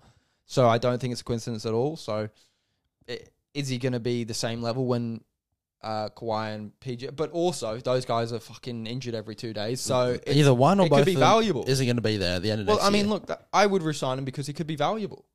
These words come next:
Speaker 1: In terms of, because they're fucking, they're injury prone. You can't count on them to not be fu-, injured every game. So you're gonna be like, "Well, what do we do?" I mean, we can't just have fucking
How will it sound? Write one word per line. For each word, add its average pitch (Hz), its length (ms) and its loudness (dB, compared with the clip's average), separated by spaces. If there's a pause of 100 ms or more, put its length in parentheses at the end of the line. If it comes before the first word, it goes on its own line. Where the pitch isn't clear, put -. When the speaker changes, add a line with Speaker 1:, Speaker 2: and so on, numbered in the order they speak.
(720)
Speaker 1:
In 160 120 0
terms 180 280 2
of, 151 60 -2
because 156 360 -2 (180)
they're 196 260 6
fucking, 147 540 -10 (280)
they're 165 200 0 (180)
injury 127 240 -6
prone. 110 180 -6
You 151 80 2
can't 175 280 2
count 147 220 -4
on 117 80 -6
them 110 180 -6
to - 100 -14
not 110 140 -8
be 107 140 -10
fu-, - 160 -16 (140)
injured 117 300 -4
every 104 200 -6
game. 98 240 -8 (600)
So - 140 0
you're 156 180 2
gonna 175 140 4
be 151 120 4
like, 123 240 2 (100)
"Well, 135 520 4 (800)
what 143 120 -4
do 139 60 0
we 127 100 4
do?" 139 320 2
I 127 100 0
mean, 127 320 0
we 135 120 -6
can't 151 200 0
just 127 160 -6
have 120 200 -6
fucking 113 480 -10